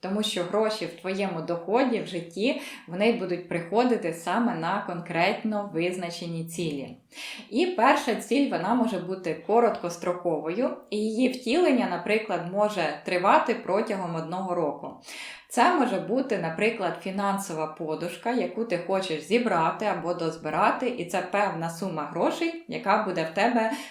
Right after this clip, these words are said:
на непередбачувані моменти. Наприклад, це може бути дві тисячі доларів фінансової подушки. Запиши цю ціль собі.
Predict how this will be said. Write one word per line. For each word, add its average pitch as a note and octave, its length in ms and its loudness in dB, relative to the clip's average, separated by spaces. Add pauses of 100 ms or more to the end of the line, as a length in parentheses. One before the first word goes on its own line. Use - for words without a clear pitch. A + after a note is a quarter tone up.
(120)
на G#3 260 4
непередбачувані E3+ 880 0
моменти. E3 560 -2 (180)
Наприклад, A3+ 640 2
це E3+ 80 -6
може E3+ 260 -4
бути E3+ 320 -4
дві F3 340 2
тисячі F3+ 540 -4
доларів G#3+ 480 0
фінансової D#3 680 -4
подушки. C#3 540 -10 (420)
Запиши G#3+ 500 4
цю F3 180 -4
ціль D#3+ 260 -6
собі. D#3 420 -2